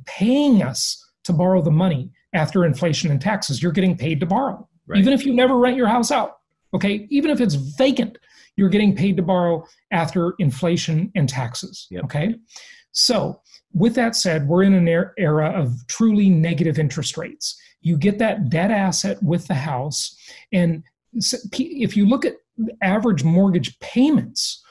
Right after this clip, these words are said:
Speaker 1: or you compare an apples to apples property in terms of what it was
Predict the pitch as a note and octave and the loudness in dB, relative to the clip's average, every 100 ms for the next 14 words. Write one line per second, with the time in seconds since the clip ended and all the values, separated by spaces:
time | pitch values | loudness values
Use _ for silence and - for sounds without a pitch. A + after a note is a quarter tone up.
0 | _ F#3+ F#3+ - E3+ - B3+ G#3+ G3 - | _ 2 4 4 0 0 0 2 0 -2
1 | G3 A3+ A#3 G3 - - G3 G3 F#3+ D3+ | -2 0 0 -2 -4 -4 -4 0 -2 -2
2 | - G#3+ C#4 C#4+ C#3+ E3+ - - - - | -6 -4 -2 -2 -4 -4 -8 -16 -20 -10
3 | G#3+ E3+ F#3 G3+ D#3+ E3+ - _ - F#3 | -2 -2 2 2 2 -2 -6 _ -2 0
4 | G3+ F#3+ F3 D#3 - | 2 2 2 0 -6